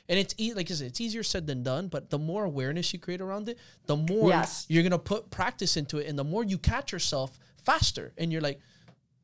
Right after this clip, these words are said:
Speaker 1: "Let me, let me just stand up for a second. Let me go, let me just go stand over there. I need to remove myself from this environment. I need to just think." So I can rationalize what I'm gonna do next.
Speaker 2: Absolutely. And that's what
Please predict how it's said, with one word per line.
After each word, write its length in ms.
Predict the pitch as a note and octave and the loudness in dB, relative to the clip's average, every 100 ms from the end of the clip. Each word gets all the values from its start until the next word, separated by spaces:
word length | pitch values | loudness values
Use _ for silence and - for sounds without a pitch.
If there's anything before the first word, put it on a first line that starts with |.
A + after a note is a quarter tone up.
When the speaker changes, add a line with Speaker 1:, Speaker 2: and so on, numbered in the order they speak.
| _ | _
Speaker 1:
"Let 100 | C3+ | -4
me, 140 | D3+ D#3+ | -4 -4
let 100 | D3 | -4
me 60 | E3 | -4
just 140 | D#3+ | -4
stand 240 | - C#3 | -6 -6
up 100 | C3 | -6
for 120 | - A#2+ | -8 -12
a 60 | |
second. 280 | - A#2+ A#2 | -10 -12 -8
Let 80 | A#2+ | -6
me 100 | B2+ | -4
go, 200 | C3+ B2+ | -4 -6
let 160 | C#3 | -6
me 40 | E3 | -4
just 200 | E3 D#3 | -4 -4
go 80 | D#3 | -4
stand 280 | - C3+ | -4 -4
over 140 | B2+ B2 | -4 -4
there. 140 | B2+ | -4
I 20 | |
need 140 | B2+ D3 | -4 -2
to 60 | D#3 | -2
remove 300 | C#3+ C#3 C3+ | -2 -2 -4
myself 320 | C3 C#3 C3 | -4 -4 -6
from 120 | C3 | -4
this 160 | A#2+ B2+ | -2 -2
environment. 480 | A2+ A#2 A2+ A#2 - - - _ | -2 -4 -4 -8 -10 -20 -20 _
I 60 | A#2 | -2
need 160 | B2+ C3 | -2 -2
to 100 | C#3+ | -2
just 180 | C3 | -2
think." 320 | - A#2+ A#2 - _ _ _ _ | -2 -6 -8 -14 _ _ _ _
So 120 | - | -4
I 60 | A#2+ | -4
can 160 | A#2+ | -2
rationalize 480 | A#2+ B2 - A#2 A#2 | -2 -2 -2 -4 -6
what 140 | A#2+ A#2+ | -6 -6
I'm 100 | A#2 | -8
gonna 140 | A2+ | -10
do 160 | G#2+ G#2+ | -8 -10
next. 380 | F2+ - - - _ _ _ _ _ _ _ G3 | -10 -14 -16 -16 _ _ _ _ _ _ _ 0
Speaker 2:
Absolutely. 680 | F#3+ G3 G#3+ F#3+ G3 D3 E3 | 0 2 2 4 4 6 4
And 100 | F3 | 4
that's 240 | A#3 | 0
what 80 | A#3 | 0